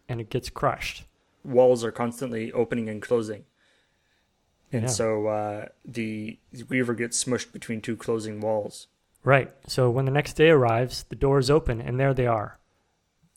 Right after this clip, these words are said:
Speaker 2: Doo-doo-doo.
Speaker 1: First to survive, and they drag Albie out, Minho and Thomas.
Speaker 2: Mm-hmm.
Speaker 1: That very day, the crate comes up from the elevator, and in there is Teresa,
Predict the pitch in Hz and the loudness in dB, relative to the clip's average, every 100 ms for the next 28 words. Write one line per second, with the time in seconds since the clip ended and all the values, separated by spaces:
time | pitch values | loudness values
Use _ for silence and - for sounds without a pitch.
0 | _ _ _ - 139 - 151 330 320 320 | _ _ _ -10 -10 -8 -4 0 0 -2
1 | - 139 - - 131 135 123 117 113 - | 2 0 0 -6 -6 -4 -4 -4 -6 -14
2 | _ - 120 120 113 131 127 - - 127 | _ -12 -8 -4 2 2 2 -4 -4 -2
3 | 120 120 104 - _ - 139 131 120 117 | 0 -2 -6 -12 _ 0 2 4 2 0
4 | 110 101 127 110 117 - - _ _ _ | -4 -6 -6 -6 -10 -14 -16 _ _ _
5 | _ _ _ _ _ _ _ _ - 117 | _ _ _ _ _ _ _ _ -12 -12
6 | 120 - 139 180 170 185 151 160 135 120 | -12 -2 2 2 4 2 4 4 4 0
7 | - _ _ _ - 127 113 - 170 - | -14 _ _ _ -10 -8 -6 -4 -2 -2
8 | - 143 127 123 135 - _ _ _ _ | -6 -6 -2 0 -2 -8 _ _ _ _
9 | _ _ _ 139 127 123 123 110 104 117 | _ _ _ -6 -2 2 2 0 -4 -6
10 | 139 _ _ _ _ _ _ _ _ 127 | -8 _ _ _ _ _ _ _ _ -4
11 | 120 120 - - - 160 160 120 113 117 | -2 -2 -6 -14 -4 0 2 0 -2 -6
12 | - _ - 123 110 - - 127 120 101 | -12 _ -4 -2 -2 -6 -4 -2 -2 -6
13 | 101 | -10